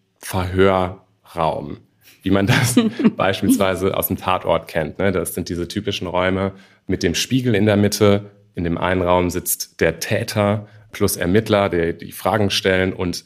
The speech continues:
hinter der Glasscheibe sitzen noch andere Ermittler, die sich das angucken. Und genau so ist unser Labor auch aufgebaut. Wir haben auch diese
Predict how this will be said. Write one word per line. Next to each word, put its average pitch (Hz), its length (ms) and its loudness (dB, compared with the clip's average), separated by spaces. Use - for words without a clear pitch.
hinter 110 360 0
der 92 140 4
Glasscheibe 98 880 0
sitzen 98 220 -4
noch 90 120 0
andere 98 280 2
Ermittler, 85 420 -2
die 85 100 -10
sich - 140 -12
das - 180 -14
angucken. 90 800 -6
Und 92 360 -2
genau 95 600 2
so 92 600 -2
ist - 200 -10
unser 92 160 0
Labor 90 420 0
auch 90 220 0
aufgebaut. - 600 -8
Wir 80 60 -8
haben 82 120 -8
auch 98 260 2
diese 117 500 2